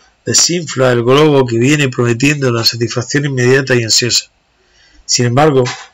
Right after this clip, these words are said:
cuando nuestra naturaleza desea algo que es aplazado una y otra vez, simplemente por inseguridad personal o falta de coraje, tal renuncia se realiza a base de represión, algo que tarde o temprano puede convertirse en obsesión.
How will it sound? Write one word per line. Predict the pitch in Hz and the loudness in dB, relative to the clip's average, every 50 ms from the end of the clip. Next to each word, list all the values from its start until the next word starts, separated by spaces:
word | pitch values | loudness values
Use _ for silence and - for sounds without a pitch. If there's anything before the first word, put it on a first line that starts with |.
| _ _ _ _ | _ _ _ _
cuando | - - 117 113 117 120 | -6 -4 -2 -2 0 0
nuestra | 120 117 - - 120 | -2 -2 -2 -2 0
naturaleza | 117 120 117 123 120 120 127 139 139 - 151 143 | 0 0 2 2 2 2 2 0 0 -2 0 0
desea | 131 127 - - 147 135 131 | 2 2 2 2 2 2 2
algo | 139 147 143 127 127 117 104 - _ _ _ _ _ - | 2 0 -2 -2 -4 -4 -4 -6 _ _ _ _ _ -6
que | - 127 | -4 -2
es | 123 - | 0 0
aplazado | 139 131 131 123 113 - - 135 135 127 117 | 0 0 0 -2 -2 0 0 2 2 2 2
una | 123 135 139 135 | 0 -2 0 2
y | 127 | 2
otra | 127 131 131 127 | 2 2 2 2
vez, | 123 123 120 117 120 _ _ _ _ - - - - - _ | 2 2 2 0 -2 _ _ _ _ -20 -20 -20 -20 -18 _
simplemente | - - - 151 151 147 147 143 143 143 139 131 139 123 | -4 -2 -2 -2 0 0 2 2 2 0 0 0 -2 -2
por | 123 120 113 | -2 -4 -4
inseguridad | 117 113 - - 117 113 113 120 127 135 | -2 -2 -2 -2 -2 -2 0 0 0 0
personal | 139 147 - - - 120 123 127 127 120 | 0 -2 -2 -2 -2 0 0 2 2 2
o | 113 101 | 0 -2
falta | - 131 127 123 127 | -2 -2 0 0 0
de | 123 | 0
coraje, | 117 123 120 117 110 - - 123 117 - _ _ _ _ _ - _ _ | 2 2 0 0 0 -2 -6 -8 -8 -10 _ _ _ _ _ -20 _ _
tal | - 135 139 147 | -2 -2 0 0
renuncia | 151 143 139 143 147 139 127 - - 123 113 | 0 0 0 -2 -4 -4 -4 -2 -2 -2 0
se | - - 113 | 0 -4 -4
realiza | 110 110 113 117 120 139 131 - - 117 107 - _ _ _ _ _ _ _ _ | -4 -4 -2 0 0 0 0 -2 -6 -8 -8 -8 _ _ _ _ _ _ _ _
a | - - | -2 0
base | 120 117 - - 139 | 0 0 0 0 2
de | 131 127 | 2 2
represión, | 123 123 117 117 107 - - 135 131 127 123 - _ _ _ _ _ _ - _ _ _ - | 0 0 -4 -2 -2 -2 0 0 -2 -4 -4 -10 _ _ _ _ _ _ -20 _ _ _ -4
algo | - 131 139 139 135 135 127 127 | -2 0 0 0 0 -2 -2 -2
que | 127 117 110 | -2 -4 -2
tarde | 117 127 131 135 131 135 | 0 2 2 4 2 2
o | 123 | 2
temprano | 127 120 117 120 123 123 123 117 113 110 104 - _ _ _ _ _ - | 2 -2 0 0 0 0 0 -2 -4 -8 -12 -14 _ _ _ _ _ -2
puede | - 123 127 131 | 0 2 2 2
convertirse | 127 135 127 127 123 120 117 113 - 131 127 - - 127 | 0 -2 -2 0 0 0 0 0 0 0 2 2 0 0
en | 117 | 0
obsesión. | 110 - - 110 - - - 151 139 110 | 0 -2 -2 -2 -2 -2 -2 -2 -4 -6